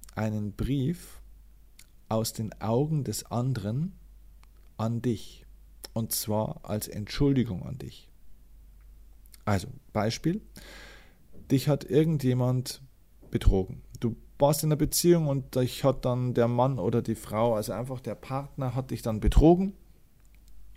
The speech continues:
und ist mit einem anderen oder einer anderen durchgebrannt. Und jetzt wirfst du diesem Menschen natürlich ganz, ganz stark das alles vor und du bist die betrogene Ehefrau oder betrogene Ehemann oder wie auch immer.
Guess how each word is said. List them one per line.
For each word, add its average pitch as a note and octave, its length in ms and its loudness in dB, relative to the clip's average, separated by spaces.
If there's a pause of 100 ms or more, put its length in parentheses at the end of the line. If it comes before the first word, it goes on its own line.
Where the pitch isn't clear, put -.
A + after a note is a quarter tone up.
(160)
und A#2+ 200 0
ist A2+ 200 -2
mit A2+ 200 -4
einem G#2 300 -2
anderen G#2+ 540 0 (240)
oder G#2+ 300 0
einer G#2 440 -4
anderen G2+ 380 -2
durchgebrannt. - 680 -2 (800)
Und A#2+ 140 -2
jetzt - 160 -2
wirfst D3+ 280 6
du C3+ 40 -4
diesem A2+ 240 0
Menschen G#2 300 -4
natürlich G2 340 -4
ganz, F#2+ 200 -6
ganz F#2 200 -6
stark F#2+ 300 -6
das G2 120 -8
alles F#2 240 -4
vor B2+ 300 -2
und G2+ 120 -6
du - 60 -6
bist - 220 -8
die - 40 -4
betrogene G2 460 -6
Ehefrau A2 440 -2
oder G#2 120 0
betrogene - 420 -4
Ehemann G#2 440 0
oder G#2 160 -2
wie G2 100 0
auch - 120 -6
immer. D3 260 0